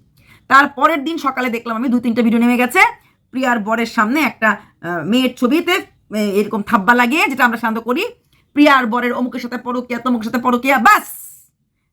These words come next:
তার ঠিক একদিন পরেই প্রিয়া ভিডিও নামালো যে না, ও সব কিছু ঠিক হয়ে গেছে। যদি এটা প্রিয়া কন্টিনিউ করতো, অভির গায়ে অনেক দাগ পড়ে যেত, ঠিক আছে? এইখানে আমি কি বলেছি?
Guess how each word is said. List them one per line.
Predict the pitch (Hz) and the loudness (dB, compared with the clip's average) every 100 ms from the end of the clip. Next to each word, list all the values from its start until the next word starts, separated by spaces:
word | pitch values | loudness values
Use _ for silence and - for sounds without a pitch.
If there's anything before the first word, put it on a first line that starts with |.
| _ | _
তার | 277 269 247 - | 4 4 4 -4
ঠিক | - 330 - | -6 -6 -6
একদিন | 220 190 233 220 | -8 -6 -6 -8
পরেই | - 269 330 453 | 0 2 4 0
প্রিয়া | 440 302 269 220 | -2 -4 -2 -2
ভিডিও | 220 214 | -4 -6
নামালো | 214 220 233 392 - _ _ _ 220 | -8 -6 0 0 0 _ _ _ -4
যে | 240 | -2
না, | 220 | -2
ও | |
সব | 208 202 | -2 -6
কিছু | - 240 294 | -6 -6 -6
ঠিক | - 240 | -4 -2
হয়ে | 190 156 | -2 -6
গেছে। | 139 - - _ _ _ _ _ _ _ _ - | -8 -14 -20 _ _ _ _ _ _ _ _ 0
যদি | 208 262 | 2 4
এটা | 339 320 | 2 0
প্রিয়া | - 294 | 2 0
কন্টিনিউ | 285 220 226 277 294 | 2 0 0 0 -2
করতো, | 302 302 392 466 - _ _ _ - | -4 -2 0 0 -2 _ _ _ -8
অভির | 202 254 226 | -2 -2 -2
গায়ে | 226 214 - | -6 -6 -4
অনেক | - 381 403 359 220 | 0 0 0 -4 -2
দাগ | 185 - | -4 -4
পড়ে | - 156 | -8 -10
যেত, | 143 147 143 _ | -10 -12 -20 _
ঠিক | 311 | -6
আছে? | 320 - - _ _ _ _ _ _ | -6 -6 -12 _ _ _ _ _ _
এইখানে | 269 311 381 | -2 2 2
আমি | 359 339 | 2 0
কি | 339 | -4
বলেছি? | 302 302 - | -2 -2 -2